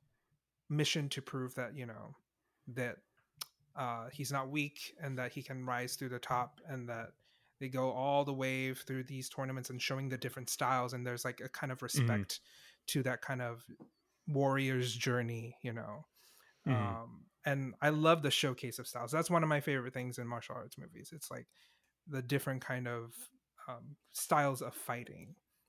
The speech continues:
Speaker 1: and how they
Speaker 2: Right.
Speaker 1: complement each other, or, like,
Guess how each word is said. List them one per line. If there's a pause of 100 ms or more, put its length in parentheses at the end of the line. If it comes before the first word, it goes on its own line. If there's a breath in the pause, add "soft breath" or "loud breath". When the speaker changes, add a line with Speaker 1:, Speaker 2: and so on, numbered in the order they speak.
(100)
Speaker 1:
and
how
they
Speaker 2:
Right. (300)
Speaker 1:
complement
each
other,
or,
like,